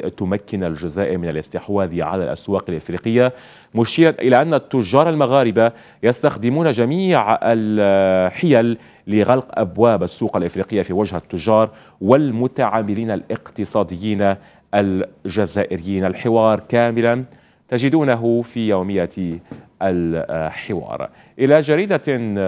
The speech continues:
أخرى مشاهدينا، الموعد اليومي عنونت ما أكده وزير الخارجية رمضان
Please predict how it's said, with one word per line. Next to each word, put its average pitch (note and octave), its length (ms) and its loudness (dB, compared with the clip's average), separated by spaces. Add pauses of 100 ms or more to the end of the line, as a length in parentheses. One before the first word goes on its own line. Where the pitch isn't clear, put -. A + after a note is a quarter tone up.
(280)
أخرى F#2 400 -4 (100)
مشاهدينا، E2 720 -6 (1160)
الموعد A#2+ 680 2
اليومي G2 800 2
عنونت B2+ 640 2 (600)
ما A#2 200 0
أكده C#3+ 300 2
وزير B2+ 380 2
الخارجية G#2+ 560 0
رمضان G#2 400 0